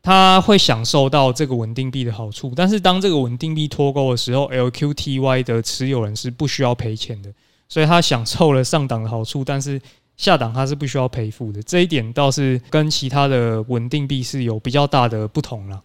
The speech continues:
我们接下来等于说我们需要观察的几件事情，就是那既然都讲成这样子，L Q T Y是不是被高估了呢？哦，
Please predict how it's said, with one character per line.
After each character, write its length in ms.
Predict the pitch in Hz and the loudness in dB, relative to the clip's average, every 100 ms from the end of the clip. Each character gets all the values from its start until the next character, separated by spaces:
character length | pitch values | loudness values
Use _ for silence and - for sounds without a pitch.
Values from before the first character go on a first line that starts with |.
| _ | _
我 60 | 143 | -4
们 180 | 143 151 | -2 0
接 140 | 190 | 2
下 180 | 185 175 | 4 4
来 140 | 139 | 4
等 180 | 131 127 | 2 -2
于 40 | 120 | 0
说 160 | 147 | 0
我 60 | 135 | 0
们 140 | 120 | -2
需 120 | 117 143 | 0 2
要 140 | 135 | 2
观 240 | 139 139 | 2 0
察 220 | 135 120 110 | 0 -4 -2
的 240 | 113 107 131 _ | -4 -4 -10 _
几 160 | - 127 | -10 -6
件 220 | 131 135 | -2 -2
事 180 | - 127 | -4 -6
情， 260 | - 104 104 _ _ | -8 -10 -14 _ _
就 100 | 139 | -4
是 300 | 131 123 117 - | 0 -2 -2 -4
那 260 | 202 185 165 | 2 6 6
既 160 | - | 4
然 160 | 185 143 | 4 4
都 140 | 156 | 4
讲 200 | 151 123 | 4 0
成 200 | 120 123 | 0 -4
这 100 | 123 | -2
样 140 | 131 131 | -2 -2
子 160 | 117 | -6
，L 220 | 120 123 123 | -2 -2 0
Q 160 | 151 | -2
T 220 | 143 143 135 | -2 -2 2
Y 180 | 131 131 | 2 2
是 180 | - | -2
不 100 | 147 | -2
是 360 | 131 147 131 120 - - | -4 -2 -2 -4 -6 0
被 240 | 147 127 | 2 2
高 240 | - 151 | 2 2
估 240 | 156 160 147 | 2 -2 -2
了 100 | 131 | -2
呢？ 220 | 123 131 - - _ 123 | -4 -8 -12 -20 _ -12
哦， 160 | 110 | -12